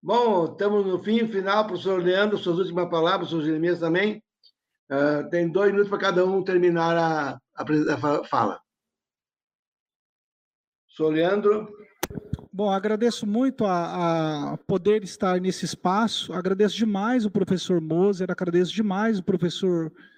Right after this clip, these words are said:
Speaker 2: Fontinelli, né, agradeço muito também a Bárbara pelo suporte, fico muito feliz de poder ter tido essa oportunidade.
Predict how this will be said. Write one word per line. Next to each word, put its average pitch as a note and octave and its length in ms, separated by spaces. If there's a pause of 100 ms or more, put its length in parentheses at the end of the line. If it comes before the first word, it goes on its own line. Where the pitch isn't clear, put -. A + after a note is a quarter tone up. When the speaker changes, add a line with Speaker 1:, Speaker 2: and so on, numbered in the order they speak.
(280)
Speaker 2:
Fontinelli, F#3+ 920 (840)
né, F3 160
agradeço F#3+ 500
muito A3 320
também F#3+ 300
a F3 80
Bárbara G3 640
pelo F3 260
suporte, F#3+ 840 (680)
fico A3+ 200
muito B3+ 220
feliz A3+ 280
de F#3+ 60
poder G3+ 480 (640)
ter G#3 280
tido G3+ 360
essa G#3 220
oportunidade. G3 1040